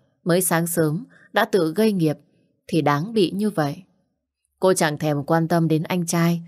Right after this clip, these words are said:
cúi đầu thưởng thức món mì của mình. "Chị dâu, món mì Ý này là ngon nhất. Sau này dù ngày nào chị nấu thì em cũng ăn ạ. Ăn ngày nào cũng được chị ạ." Lăng Thi sáng mắt.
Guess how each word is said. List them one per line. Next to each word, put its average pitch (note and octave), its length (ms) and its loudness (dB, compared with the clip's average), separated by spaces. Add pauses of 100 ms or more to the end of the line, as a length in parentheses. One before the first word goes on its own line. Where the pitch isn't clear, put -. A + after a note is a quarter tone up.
(280)
cúi F3+ 180 4
đầu E3+ 220 2
thưởng D3+ 300 -2
thức B3+ 220 -2
món E3+ 280 -2
mì D#3+ 200 2
của C#3+ 200 0
mình. C#3+ 280 -2 (1900)
"Chị C#3 220 -2
dâu, F3+ 360 2 (360)
món D#3+ 260 0
mì F#3 140 0
Ý D#3 200 -2
này G3 240 -2
là C#3+ 120 -2
ngon F3+ 320 -2
nhất. C4+ 180 -4 (420)
Sau F#3 200 -2
này E3 180 0
dù D3+ 200 -2
ngày D3 200 -6
nào C#3+ 420 -6 (280)
chị D3 200 -4
nấu D#3 360 -2 (300)
thì E3 140 -2
em F#3+ 260 -2
cũng G3 140 -6
ăn G#3 200 -2
ạ. - 220 -6 (260)
Ăn A#3 180 -4
ngày F3 200 0
nào E3 300 2
cũng A#3+ 140 -12
được G3+ 200 0
chị D#3+ 160 -6
ạ." D#3+ 280 -6 (1160)
Lăng E3 280 -2
Thi D#3+ 340 -2
sáng D3+ 360 -6
mắt. G#3+ 160 -8